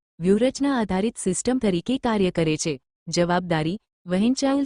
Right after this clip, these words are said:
સફળતા અને સતત શિક્ષણ પર કેન્દ્રિત સાબિત માળખા સાથે નેટવર્કનો ઉદ્દેશ્ય ઝડપી, સામૂહિક વિકાસને સક્ષમ કરીને અમદાવાદના ઉદ્યોગ સાહસિક ઇકોસિસ્ટમને મજબૂત બનાવવાનો છે.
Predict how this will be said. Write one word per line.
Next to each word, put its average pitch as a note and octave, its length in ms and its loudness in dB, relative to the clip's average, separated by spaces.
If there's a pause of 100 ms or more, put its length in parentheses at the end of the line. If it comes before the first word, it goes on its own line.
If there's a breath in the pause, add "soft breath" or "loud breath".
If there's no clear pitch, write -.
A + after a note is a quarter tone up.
સફળતા G#3 440 -2
અને A#3 220 0
સતત A#3 380 -4
શિક્ષણ A#3 420 -2
પર B3 180 0
કેન્દ્રિત G3+ 460 0
સાબિત F#3 420 -2
માળખા E3+ 380 -2
સાથે D#3+ 400 -2 (300)
નેટવર્કનો C4+ 580 0
ઉદ્દેશ્ય F3 560 -2
ઝડપી, D#3 440 -2 (340)
સામૂહિક A#3+ 460 2
વિકાસને G3 520 0
સક્ષમ A#3+ 440 -2
કરીને F#3 440 0
અમદાવાદના F#3 680 0
ઉદ્યોગ F3 380 0
સાહસિક G3+ 460 -2
ઇકોસિસ્ટમને G#3 760 0
મજબૂત A3 420 0
બનાવવાનો E3 580 0
છે. D3+ 240 -4